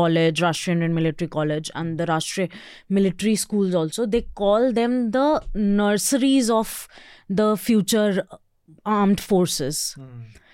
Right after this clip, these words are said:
Speaker 1: So these more than I, I'll, uh, like to read out some data for you.
Speaker 2: Yeah, yeah. If you could share some data from
Speaker 1: Yeah.
Speaker 2: your story.
Speaker 1: According to, uh, third, uh, two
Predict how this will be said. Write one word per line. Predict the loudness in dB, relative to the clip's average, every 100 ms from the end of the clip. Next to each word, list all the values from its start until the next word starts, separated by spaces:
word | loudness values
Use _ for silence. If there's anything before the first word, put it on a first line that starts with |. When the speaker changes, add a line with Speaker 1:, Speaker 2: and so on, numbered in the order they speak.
| _
Speaker 1:
So | -2 0 2
these | 2 4 2 -2 -6
more | 0 2 2 2
than | 0 2
I, | 0 0 0
I'll, | 0 -2 -6 0
uh, | 2 4 2 0
like | -2 -2 -4
to |
read | -2 -2 0
out | -2 -2
some | 0 0 0
data | -2 -2 -2
for | -2 -4
you. | -4 -2
Speaker 2:
Yeah, | -2
yeah. | 0
If | -2 -4
you | -8
could | -8 -4
share | -2 -2
some | -4 -6 -6
data | -2 -2
from | 0 -2
Speaker 1:
Yeah. | -2
Speaker 2:
your | -4
story. | -4 -6 -6 -10 -18 _ -10 -2
Speaker 1:
According | 0 2 2 0 2
to, | 2 4 2 2 2
uh, | 2 0 -6 -14 -12 -10 -2
third, | 0 0 0
uh, | 2 2 0 -4
two | 0